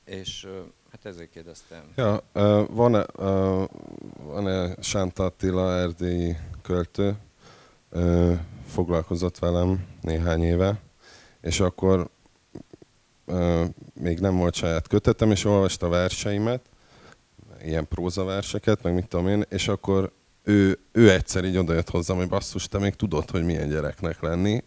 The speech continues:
Speaker 2: hogy így ez a, ennek így a nyúlványa még így megvan." És akkor ő mondta, nem azért kezdtem, tehát amúgy én ösztönösen akkor is ilyen, sok ilyen gyerekkori dolgot írtam meg, de, de ő, ő azt mondta, hogy ezt addig kell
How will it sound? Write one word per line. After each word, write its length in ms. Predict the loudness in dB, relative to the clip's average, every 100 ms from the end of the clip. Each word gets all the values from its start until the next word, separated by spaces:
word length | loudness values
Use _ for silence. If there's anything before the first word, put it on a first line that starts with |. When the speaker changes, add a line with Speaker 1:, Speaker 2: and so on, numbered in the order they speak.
| _
Speaker 2:
hogy 260 | -10 -8
így 120 | -4 -4
ez 140 | -4
a, 120 | -6 -6
ennek 340 | -6 -6 -6
így 120 | -6
a 40 | -4
nyúlványa 600 | -2 -2 -2 -2 -2 -2
még 240 | -2 -2
így 120 | -6 -4
megvan." 440 | -6 -4 -6 -6 -10 -20 -20 -20 -6
És 160 | 0 4
akkor 240 | 8 10
ő 120 | 10
mondta, 500 | 10 10 8 8 6 6
nem 160 | 6
azért 280 | 6 6 4
kezdtem, 360 | 4 2 2 6
tehát 200 | 6 6
amúgy 200 | 6 6
én 120 | 6
ösztönösen 580 | 4 2 2 2 4 6
akkor 340 | 6 6 4
is 180 | 4 -2 -8
ilyen, 300 | -4 -2 -2
sok 240 | -2 -2 -2 -2
ilyen 340 | 2 2 4
gyerekkori 560 | 4 2 0 2 4 4
dolgot 460 | 4 4 0 -2
írtam 480 | -2 -2 0 0 0 -6 -20 -12
meg, 520 | 0 4 6 4 -2 -14 _ _ _ _
de, 760 | 2 6 8 8 6 4 2 -2 -18 _ -4
de 300 | 4 6 6
ő, 260 | 6 6
ő 280 | 4 6 6
azt 160 | 6 2
mondta, 220 | 0 2
hogy 100 | 0
ezt 100 | 0
addig 280 | 0 0 0
kell 440 | 0 2 0 -2